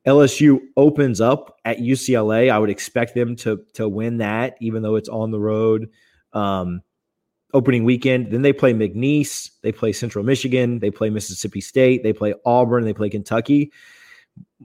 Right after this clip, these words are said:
You know, there's a really good chance that they open up the season at six and oh, maybe five and one, worst case, if they, they either drop to U C L A or drop to an Auburn or somebody like that, which, again, I don't expect Auburn to be great. Um,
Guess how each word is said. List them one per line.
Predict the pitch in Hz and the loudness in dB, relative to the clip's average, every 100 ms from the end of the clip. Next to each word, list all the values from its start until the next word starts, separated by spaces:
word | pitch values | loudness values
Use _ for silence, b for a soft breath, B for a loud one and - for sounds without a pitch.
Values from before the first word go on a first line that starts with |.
| - | -10
You | 110 | -6
know, | 95 92 92 - _ | -4 -4 -8 -12 _
there's | 110 117 | 0 2
a | 104 | 2
really | 104 98 113 123 135 135 | 0 0 4 6 8 6
good | 113 123 117 | 6 4 2
chance | - 113 123 117 | 0 0 0 0
that | 107 90 | -2 0
they | 107 | 2
open | 113 - 110 | 2 0 -4
up | 107 | -6
the | - | -12
season | - 110 107 107 | -8 -6 -6 -8
at | - | -8
six | 110 - | -8 -8
and | 101 | -6
oh, | 101 120 147 - _ _ - | -2 -2 -2 -6 _ _ -16
maybe | 92 98 104 120 127 131 | -6 0 4 4 4 4
five | - 113 120 | 2 2 2
and | 117 110 | 2 0
one, | 120 127 | -2 0
worst | 110 117 - | -2 -2 -2
case, | 110 131 117 | 0 0 -4
if | 95 | -6
they, | 104 98 - | -4 -4 -4
they | 104 | -4
either | 104 101 | -4 -4
drop | 107 101 | -4 -6
to | - | -4
U | 107 107 | -4 -4
C | - | -2
L | 107 123 | 0 2
A | 131 120 | 4 4
or | 110 | 4
drop | 87 101 101 | 2 -2 -2
to | - 107 b b b | -4 -6 b b b
an | - 120 | -4 0
Auburn | 127 127 123 117 | 2 4 2 0
or | |
somebody | 104 117 110 | -4 -8 -6
like | 101 - | -6 -4
that, | 110 110 | -4 -4
which, | 98 | -6
again, | 90 95 | -12 -12
I | |
don't | 98 101 | -10 -12
expect | 98 101 95 | -12 -12 -6
Auburn | 98 95 | -6 -6
to | 92 | -12
be | 85 | -16
great. | 82 113 101 98 b b b b - | -4 0 0 -2 b b b b 0
Um, | 123 113 104 87 | 2 4 2 -2